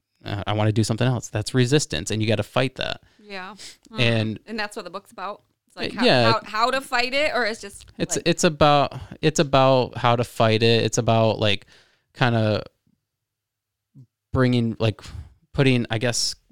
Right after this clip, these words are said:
Speaker 1: putting a face to resistance, like, what it really is.
Speaker 2: Hmm.
Speaker 1: Um,
Speaker 2: And
Speaker 1: and
Speaker 2: that
Speaker 1: what
Speaker 2: does sound interesting 'cause that's something I definitely struggle with.
Speaker 1: In, like, what, in different forms, like, resistance comes in different forms. Like,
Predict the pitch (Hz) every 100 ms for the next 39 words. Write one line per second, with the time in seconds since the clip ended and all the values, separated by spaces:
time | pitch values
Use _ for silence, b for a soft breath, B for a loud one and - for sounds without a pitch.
0 | _ 135 123 - - 110 - - 131 127
1 | 131 - 139 127 113 104 107 110 - 113
2 | 110 104 98 117 120 - _ 330 370 320
3 | 226 202 175 165 104 101 117 120 302 -
4 | 180 339 196 214 196 - 190 208 233 -
5 | - - 214 214 170 127 - 156 - -
6 | - - 156 - 151 147 123 123 120 -
7 | 131 120 113 110 113 113 - 113 110 113
8 | 113 110 120 113 117 - 113 - 120 107
9 | 104 107 107 160 143 104 104 101 101